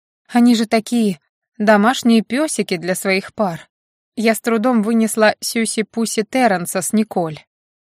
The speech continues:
«Выговорилась?» Опустив взгляд, увидела прикрытые в блаженстве глаза Колтона,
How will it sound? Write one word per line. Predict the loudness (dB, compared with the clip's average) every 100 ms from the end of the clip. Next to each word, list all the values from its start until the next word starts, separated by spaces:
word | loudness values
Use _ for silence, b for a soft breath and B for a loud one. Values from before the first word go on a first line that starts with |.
| _
«Выговорилась?» | -16 -10 -8 -6 -8 -6 -4 -4 -6 -6 -8 -8 -12 _ _ _ _ _ _
Опустив | -4 -2 -6 -4 -6 -6
взгляд, | -10 -4 0 0 0
увидела | -4 0 0 0
прикрытые | -2 -6 -2 -2 0 -2
в |
блаженстве | 0 -2 0 0 -2 -2 -4
глаза | 0 0 0 -2
Колтона, | -2 -4 -4 -8 -8